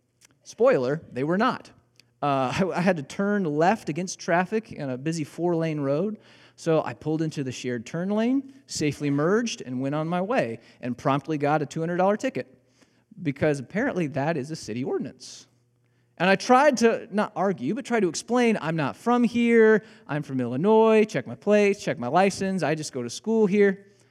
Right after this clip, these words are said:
He's like, "Well, that's nice, here's your ticket." It doesn't matter, because if you're within the confines of that jurisdiction, you are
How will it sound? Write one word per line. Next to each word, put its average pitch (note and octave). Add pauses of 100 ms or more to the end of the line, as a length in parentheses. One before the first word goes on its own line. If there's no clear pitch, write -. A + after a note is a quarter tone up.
(140)
He's D#3
like, D3
"Well, F#3
that's -
nice, E3 (160)
here's D3+
your D3+
ticket." D3+ (1800)
It F#3
doesn't F#3+
matter, E3 (840)
because F3
if E3
you're G3
within D#3
the C3+
confines D#3+
of C3
that C#3
jurisdiction, C3+
you D#3
are A2+